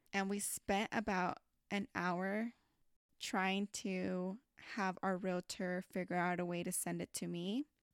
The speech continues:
And this is super important because we both have to sign the offer in order for it to be submitted.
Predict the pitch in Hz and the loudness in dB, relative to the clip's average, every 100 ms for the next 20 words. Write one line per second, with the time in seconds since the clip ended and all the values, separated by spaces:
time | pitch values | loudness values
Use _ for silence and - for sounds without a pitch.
0 | - 208 202 208 240 - 214 202 185 - | -2 2 4 2 2 0 0 0 0 0
1 | 190 180 190 - 190 - 202 196 - 190 | 0 0 -2 -2 -2 0 0 0 2 4
2 | 190 214 - - 190 190 - 202 202 - | 4 2 -6 -4 -2 -2 -4 -4 -4 -2
3 | 175 170 185 175 - 175 185 - 202 226 | 0 0 -2 -4 -2 -2 -2 -2 0 0
4 | 240 _ - 190 - 180 175 185 - 165 | -2 _ -4 -2 0 0 0 -4 -2 -2
5 | - 180 180 185 185 180 160 - - | -2 -4 -4 -2 -2 0 0 0 -4